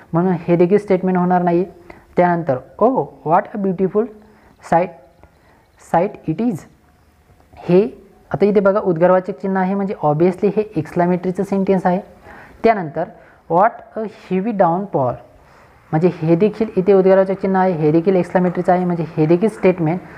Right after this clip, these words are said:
अ, नॉट statement आहे, बरोबर. त्यानंतर, "Do you like fruits?" इथे प्रश्नार्थ वाक्य आहे, interrogative sentence आहे म्हणून हे देखील statement,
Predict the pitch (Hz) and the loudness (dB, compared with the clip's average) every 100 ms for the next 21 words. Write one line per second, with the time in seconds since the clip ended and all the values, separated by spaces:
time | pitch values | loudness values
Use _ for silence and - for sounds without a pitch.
0 | - - 147 156 151 156 185 - - 175 | -20 0 2 2 0 0 0 -2 -8 -4
1 | 170 185 185 175 185 - - - - - | -2 -2 0 0 -2 -10 -20 -20 -20 -4
2 | 208 262 151 - - - - - - 220 | -2 0 -4 -8 -20 -20 -20 -20 0 2
3 | 196 147 135 170 - - - 143 151 160 | 2 -2 -2 -4 -4 -16 -10 0 2 2
4 | 226 262 285 - 180 - - _ _ _ | 2 0 -2 -4 -4 -4 -20 _ _ _
5 | _ - - - 190 208 - - - 147 | _ -14 -14 -2 -2 -2 -8 -12 -6 -4
6 | - 165 170 190 185 185 190 175 196 226 | 0 -2 0 0 0 -2 -2 -2 -2 -8
7 | - - _ - - _ _ 151 147 175 | -18 -20 _ -20 -20 _ _ -2 2 2
8 | 185 196 202 196 185 190 175 180 208 - | 2 -2 -2 -2 0 -2 -2 -4 -6 -12
9 | - 165 156 - 165 175 208 214 202 - | -4 -2 -2 -4 0 2 2 -2 -6 -4
10 | - 175 165 160 | 0 0 0 -4